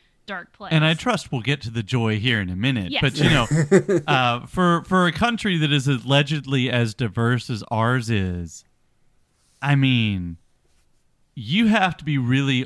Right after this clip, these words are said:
Speaker 2: on the edge into niche territory to know anything about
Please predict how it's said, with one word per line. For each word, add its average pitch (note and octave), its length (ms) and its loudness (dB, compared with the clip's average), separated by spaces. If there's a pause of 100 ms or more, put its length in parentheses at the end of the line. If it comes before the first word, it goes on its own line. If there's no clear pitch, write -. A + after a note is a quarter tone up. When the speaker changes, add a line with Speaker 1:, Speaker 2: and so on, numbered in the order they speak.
Speaker 2:
on C#3+ 360 2
the B2+ 200 -4
edge B2+ 460 0
into C3+ 400 0
niche A#2+ 340 0
territory A#2+ 680 -2
to - 120 -12
know A#2 300 -4
anything B2+ 760 -2 (600)
about A2+ 640 0